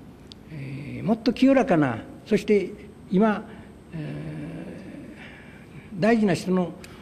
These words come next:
肉体に宿っているべき聖なる魂に活力を与える、あるいはその魂を、うん、しっかりとこ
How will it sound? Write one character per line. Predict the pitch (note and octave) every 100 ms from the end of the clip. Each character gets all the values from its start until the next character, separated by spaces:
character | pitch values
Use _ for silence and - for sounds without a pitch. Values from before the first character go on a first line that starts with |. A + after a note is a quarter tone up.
| - - - - - - - - - - - - - - - -
肉 | F3+ F#3
体 | G#3
に | G3+ F#3+ - - - - - - - -
宿 | F3 F#3 A3
っ |
て | - - A3+
い | A3
る | A3+
べ | G3+
き | F#3 G#3 D3+ - - - - - - - -
聖 | C4+ C4+
な | A3
る | D#3+ - - - - - - - -
魂 | F3 G3 - G3 E3 - - - - - -
に | A#3 -
活 | F#3 G3
力 | F#3 F3+ D3+
を |
与 | C3+ - C#3+
え |
る、 | C3 B2+ - - -
あ | G#3+
る | C4
い |
は | G#3+
そ | F#3+
の | G3 F3+ -
魂 | E3 F#3+ F#3 G3
を、 | E3 B2 - - - - -
う | D3 C3+ C3+ C3+ -
ん、 | -
し | -
っ |
か | -
り | B3
と | -
こ | C#3+ C#3 B2+